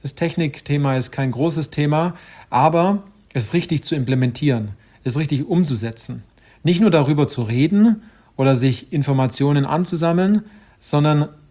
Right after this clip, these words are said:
sich wirklich weiterzuentwickeln, einen Fortschritt zu sehen. Und zwar einen Fortschritt in der Hinsicht, wenn Sie ein Industriebetrieb sind und, äh, Sie zum produzierenden Gewerbe gehören, dass Sie genau sehen, wie verdienen Sie mit drei D Druck Geld oder wie können Sie Geld einsparen.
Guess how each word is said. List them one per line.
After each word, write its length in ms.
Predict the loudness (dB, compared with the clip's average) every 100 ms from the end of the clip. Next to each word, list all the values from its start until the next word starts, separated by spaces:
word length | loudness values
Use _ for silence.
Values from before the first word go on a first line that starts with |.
| _
sich 280 | -4 -4 0
wirklich 460 | 0 2 -2 -2 0
weiterzuentwickeln, 1000 | 2 2 0 -2 -4 -4 -8 -8 -12 -10
einen 180 | -2 -2
Fortschritt 560 | 2 0 0 -2 -2 -2
zu 120 | -4
sehen. 400 | 0 0 0 -2 -6 -20 -20 -8
Und 160 | -2 0
zwar 180 | 2 2
einen 160 | 2
Fortschritt 480 | 2 0 0 -2 -2
in 380 | 0 0 0 0
der 120 | 0
Hinsicht, 520 | 0 0 0 -2 -2
wenn 120 | -2
Sie 360 | 0 2 0 0 -2
ein 60 |
Industriebetrieb 760 | -2 -2 -4 -4 -2 -2 -2 -4
sind 420 | 0 0 0 -4 _ _
und, 480 | -4 0 2 0 0
äh, 160 | -2 0
Sie 140 | -2
zum 180 | -2 -2
produzierenden 640 | 0 -2 0 0 2 2
Gewerbe 380 | 0 2 2 2
gehören, 480 | -2 0 0 0 -2 -8 -20 -16 -2
dass 200 | -2 2
Sie 440 | 4 4 2 -2 -4
genau 340 | 0 4 4
sehen, 540 | 2 0 2 2 -2 -6 _ _ _ -8
wie 160 | -4 -2
verdienen 320 | 0 0 2
Sie 80 | 0
mit 180 | 0
drei 100 | 0
D 120 | 0 0
Druck 240 | 0 0
Geld 300 | 2 4 2
oder 140 | 0
wie 80 | -2
können 220 | 0 0
Sie 80 | 0
Geld 220 | 0 -2
einsparen. 640 | -2 -4 -4 -2 0 0